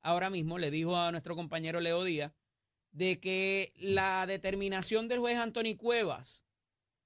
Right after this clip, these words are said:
había sido una represalia, había sido en venganza, porque la Cámara le colgó el aumento de sueldo al juez.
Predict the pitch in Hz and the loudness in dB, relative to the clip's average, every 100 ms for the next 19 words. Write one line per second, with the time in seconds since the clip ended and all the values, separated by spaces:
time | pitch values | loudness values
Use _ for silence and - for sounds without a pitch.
0 | _ 147 180 196 233 226 208 208 214 196 | _ -2 0 2 2 2 2 2 2 0
1 | 190 165 196 185 160 143 165 - 220 220 | -2 0 2 0 0 -2 -4 0 2 2
2 | 196 180 165 156 214 226 202 131 - _ | 0 -2 -2 0 0 2 -2 -4 -10 _
3 | _ _ _ _ - 156 135 165 170 170 | _ _ _ _ -4 -4 -4 -4 0 0
4 | 160 156 147 220 214 202 175 160 165 165 | 0 -2 0 0 2 0 0 -2 -6 -4
5 | 160 156 190 185 160 156 156 175 165 156 | -4 -2 0 2 0 0 -2 -2 -2 -2
6 | 165 160 160 147 123 139 123 - | -2 -2 -2 -2 0 -2 -2 -6